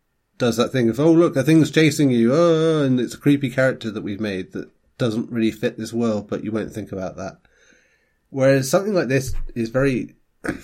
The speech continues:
not to sound too wanky, but it feels more sophisticated in terms of how it handles horror.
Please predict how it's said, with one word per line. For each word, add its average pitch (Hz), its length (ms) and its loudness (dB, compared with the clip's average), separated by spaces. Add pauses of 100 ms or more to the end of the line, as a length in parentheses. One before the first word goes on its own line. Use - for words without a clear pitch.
(1000)
not 113 180 -6
to - 80 -14
sound 117 200 0
too 110 140 -4
wanky, 104 480 -4
but 98 160 -8 (400)
it - 240 -6
feels 135 220 2
more 117 160 0
sophisticated - 880 -10 (800)
in 123 80 2
terms 107 240 2
of 95 80 -8
how 95 220 -2
it 92 80 -2
handles 92 380 -6
horror. 90 320 -10